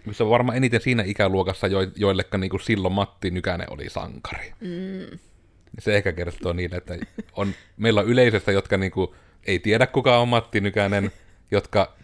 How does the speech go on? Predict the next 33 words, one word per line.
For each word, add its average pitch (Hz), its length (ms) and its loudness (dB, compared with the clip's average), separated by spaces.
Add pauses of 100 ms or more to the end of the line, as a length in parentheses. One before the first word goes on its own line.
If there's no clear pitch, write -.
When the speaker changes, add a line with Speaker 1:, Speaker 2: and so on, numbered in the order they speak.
(160)
Speaker 1:
tietää 104 680 2
hänet 98 320 -4
lähinnä 95 460 -2 (960)
taiteelliselta 110 680 2
uraltaan, 98 720 2 (380)
ja 113 100 2
sitten 110 300 0
on 98 100 2
ne, 92 80 0
jotka 87 260 -2
tietävät 85 480 -4
sen, 82 260 -10
niinku, 87 180 -14
ne 82 180 -8
mahtavat 98 720 0
päivät, 90 420 0
kun - 100 -12
se - 80 -10
oli, 90 160 -4
niinku, 87 340 -6 (360)
se 104 100 -2
oli, 95 120 2
niinku, 90 160 -2
se 98 120 -2
sen 117 260 4
ajan 90 240 0
Kimi 87 300 -2
Räikkönen, 82 580 -4
joka 82 260 -6
lehdistölle 92 580 0
saattoi 82 500 -4
sanoa 98 340 2
vaikka 87 260 -2